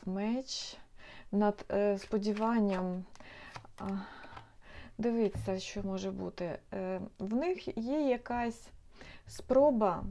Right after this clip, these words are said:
спроба контролювати якийсь напрямок, е, зірковий напрямок, далекоглядний напрямок в них є.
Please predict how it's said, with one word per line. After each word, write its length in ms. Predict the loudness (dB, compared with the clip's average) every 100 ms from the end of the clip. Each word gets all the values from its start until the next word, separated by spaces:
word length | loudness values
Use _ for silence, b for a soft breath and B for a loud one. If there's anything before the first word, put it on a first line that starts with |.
| -8 -12
спроба 640 | -8 -2 0 2 0 -4 -8 B B -2
контролювати 680 | 2 4 4 6 4 4
якийсь 440 | 2 2 -2 -6 0
напрямок, 720 | 2 2 0 -2 -4 -8 -14 -18 -20 -20 -8
е, 280 | -4 0 0
зірковий 540 | 4 4 4 -2 0
напрямок, 720 | 2 2 0 -4 -4 -6 -12 B B B -6
далекоглядний 1160 | 2 4 4 2 2 2 2 4 4 4 0 0
напрямок 640 | -2 -2 -4 -6 -6 -6
в 80 | -2
них 260 | -2 -2
є. 200 | -2 -2